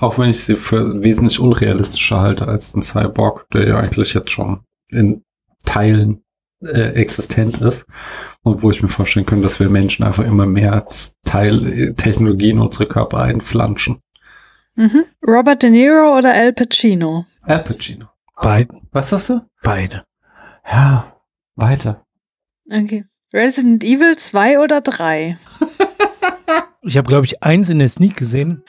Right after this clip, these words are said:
Speaker 3: mit einem Date. War nicht ganz so gut.
Speaker 2: Ist aus dem Date was geworden?
Speaker 3: Nee, aber wir haben immer noch Kontakt.
Speaker 2: Oh. Daniel?
Speaker 1: Drei hab ich noch nicht gesehen. Zwei haben wir gesehen und wir hatten mordsmäßig viel Spaß in meiner Erinnerung. Von daher zwei.
Speaker 2: Okay.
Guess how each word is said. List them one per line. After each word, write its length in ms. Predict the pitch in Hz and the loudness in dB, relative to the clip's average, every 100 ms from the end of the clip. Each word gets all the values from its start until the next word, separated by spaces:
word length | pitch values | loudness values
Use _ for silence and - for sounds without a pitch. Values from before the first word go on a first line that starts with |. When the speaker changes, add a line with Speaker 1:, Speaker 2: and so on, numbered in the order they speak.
| - - _ | -20 -20 _
Speaker 3:
mit 160 | 139 127 | -2 2
einem 180 | 135 | 0
Date. 480 | 123 143 175 - - - _ | 4 4 4 0 -8 -12 _
War 120 | 135 | 0
nicht 160 | 156 151 | 0 0
ganz 180 | 160 147 | 0 0
so 80 | |
gut. 320 | 113 107 104 - | -2 -6 -8 -8
Speaker 2:
Ist 180 | 226 214 | -4 0
aus 140 | 247 | 0
dem 160 | - 220 | 2 4
Date 200 | 220 220 | 4 2
was 200 | 233 - | 0 0
geworden? 560 | 208 214 226 269 285 _ _ _ _ | -2 0 2 2 -2 _ _ _ _
Speaker 3:
Nee, 160 | 143 254 | 2 2
aber 160 | 220 | 4
wir 80 | 160 | 2
haben 80 | 175 | 2
immer 100 | 170 | 0
noch 140 | 147 | -2
Kontakt. 400 | 151 123 92 - _ _ 311 | -4 -6 -8 -10 _ _ 0
Speaker 2:
Oh. 640 | 285 240 214 202 196 202 208 _ _ _ _ - | 4 4 4 2 0 -2 -8 _ _ _ _ -8
Daniel? 460 | 208 202 247 320 - _ _ | -6 0 2 0 -2 _ _
Speaker 1:
Drei 460 | 147 113 - 143 190 | -10 -4 0 0 0
hab 120 | 196 | -2
ich 120 | - | -2
noch 60 | 185 | -2
nicht 160 | 180 | 0
gesehen. 500 | 151 123 233 220 101 | 0 0 0 0 -2
Zwei 320 | - 131 165 | -4 -2 0
haben 160 | 175 180 | 0 0
wir 80 | 185 | -2
gesehen 280 | 165 185 175 | 0 0 0
und 100 | 156 | -2
wir 60 | |
hatten 100 | 139 | 0
mordsmäßig 680 | 127 147 196 - 196 190 190 | 2 2 0 0 0 2 0
viel 140 | - | -2
Spaß 460 | 185 - 240 220 - | -6 -4 -2 0 0
in 120 | 147 | 0
meiner 200 | 120 117 | 2 2
Erinnerung. 680 | 107 101 113 104 98 101 113 _ | 2 0 0 0 -2 -6 -14 _
Von 160 | _ - | _ -2
daher 240 | 87 113 | 0 -2
zwei. 380 | - 160 190 - - - - - - 233 240 | -2 -4 -4 -6 -12 -12 -10 -12 -6 -6 -4
Speaker 2:
Okay. 260 | - 233 | -4 -4